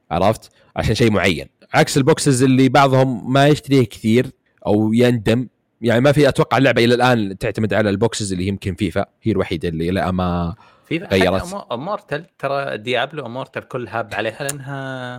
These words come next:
Speaker 2: آه،
Speaker 1: دو-
Speaker 2: ه-، هم بس مو صندوق تفكه، هو كريستالة تحطها عشان تجيب لك صندوق في النهاية، آه، نهاية ال-
Speaker 1: إيه، بس الألعاب، آه، اللي شوتر، خلينا نقول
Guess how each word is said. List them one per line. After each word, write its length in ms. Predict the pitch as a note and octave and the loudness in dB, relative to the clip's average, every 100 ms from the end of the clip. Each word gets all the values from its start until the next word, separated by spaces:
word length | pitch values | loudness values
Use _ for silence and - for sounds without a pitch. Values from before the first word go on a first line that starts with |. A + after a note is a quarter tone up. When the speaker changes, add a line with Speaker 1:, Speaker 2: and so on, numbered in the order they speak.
| A#2+ _ _ - | -18 _ _ -12
Speaker 2:
آه، 200 | A2 A2 | -8 -6
Speaker 1:
دو- 60 | A2 A2+ A2 - _ _ | -6 -8 -14 -18 _ _
Speaker 2:
ه-، 100 | - - | -8 -6
هم 260 | B2+ C#3 | -6 -4
بس 240 | C3 D3+ - | -4 -6 -8
مو 120 | D#3+ | -10
صندوق 340 | E3+ D#3 C#3 | -8 -8 -8
تفكه، 380 | - - C3 - | -10 -10 -8 -6
هو 220 | B2 C3 | -4 -4
كريستالة 500 | A2+ A#2 G#2+ D#3 C3+ | -4 -8 -6 -4 -4
تحطها 480 | A2 - C#3+ C3 C#3 | -4 -8 -8 -8 -6
عشان 720 | D#3+ B2 - A#2+ A2+ G#2+ G#2+ G#2 A2 A2 | -6 -6 -6 -8 -8 -10 -12 -12 -10 -10
تجيب 300 | G2+ G#2 A2+ | -10 -8 -8
لك 100 | A2 | -8
صندوق 460 | A2 G#2 G#2+ F#2 | -8 -6 -6 -8
في 60 | - | -12
النهاية، 460 | F#2+ F2+ F#2+ F2+ - _ - | -14 -12 -12 -12 -16 _ -8
آه، 400 | A#2 A2 B2 - | -6 -6 -10 -16
نهاية 440 | A#2 G#2+ A#2 A2 G#2 | -18 -14 -10 -10 -10
ال- 240 | F#2 F2 - _ F3 | -16 -16 -20 _ 2
Speaker 1:
إيه، 140 | A3 | 4
بس 220 | C#3+ C3 | 4 4
الألعاب، 440 | C#3+ D3+ C#3+ F3 A#2 | 4 6 8 6 6
آه، 600 | B2 A#2+ A2+ A2 A2 G#2 - | 6 8 6 6 6 2 0
اللي 440 | A2 A2+ A#2 A2+ A2 | 0 4 4 4 2
شوتر، 460 | - D3+ - A2 - _ _ | 4 4 4 2 0 _ _
خلينا 300 | - F#2+ F#2+ | -6 -2 0
نقول 320 | F#2+ G2 A2+ | 2 2 2